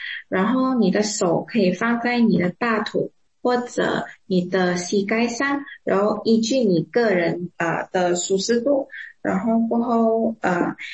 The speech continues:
就把你的心，啊，放到就是这边，呃，鼻孔或者是上唇之间的这个位置。然后过后，呃，不要，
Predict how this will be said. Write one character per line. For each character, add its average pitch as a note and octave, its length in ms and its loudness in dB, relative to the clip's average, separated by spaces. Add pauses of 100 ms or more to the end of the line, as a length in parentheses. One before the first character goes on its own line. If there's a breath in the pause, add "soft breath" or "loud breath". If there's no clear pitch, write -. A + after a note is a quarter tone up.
(260 loud breath)
就 C#4+ 180 2
把 G3 260 0
你 F3 160 2
的 G3 160 2
心， A3 400 0 (100)
啊， F3 380 -4
放 A#3 240 0
到 A3+ 260 0
就 A3+ 160 0
是 A3 340 2
这 G#3+ 140 0
边， G#3 420 0
呃， E3+ 300 -2
鼻 G3 240 2
孔 E3+ 420 -2
或 A#3+ 140 2
者 F#3 360 0
是 A3 340 2
上 A3 480 -2
唇 F#3 480 -2
之 G3 200 2
间 F#3+ 280 2
的 F3+ 160 2
这 A3+ 100 0
个 A3 140 2
位 G#3+ 240 4
置。 G#3+ 500 0 (480 loud breath)
然 F#3+ 180 0
后 B3+ 180 2
过 B3+ 220 -2
后， B3+ 320 -2 (340 loud breath)
呃， F3 440 0
不 C4+ 100 0
要， C4+ 600 0